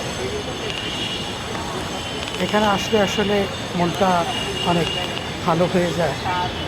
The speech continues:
ভালো লাগার মতো একটা জায়গা গুলশান লেক, ধানমন্ডি লেক। এবং এই পরিবেশগুলো চমৎকার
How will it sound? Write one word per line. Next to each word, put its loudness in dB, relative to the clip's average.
ভালো 4
লাগার 4
মতো 0
একটা 0
জায়গা 2
গুলশান 0
লেক, 0
ধানমন্ডি 0
লেক। -2
এবং 0
এই 4
পরিবেশগুলো 2
চমৎকার 2